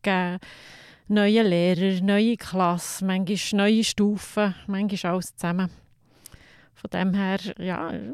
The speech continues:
es ist ein Moment, der erste Schultag nach der Sommerferien.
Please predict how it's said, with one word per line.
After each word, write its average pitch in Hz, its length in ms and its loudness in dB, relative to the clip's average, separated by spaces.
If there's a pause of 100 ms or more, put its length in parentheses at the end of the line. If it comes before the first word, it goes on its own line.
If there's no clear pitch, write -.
(260)
es - 200 -4
ist 247 180 2
ein 220 100 2
Moment, 190 380 0 (420)
der 190 100 -4 (480)
erste - 380 -10 (100)
Schultag - 720 -8 (120)
nach 156 180 -12
der 170 120 -8
Sommerferien. 170 600 -8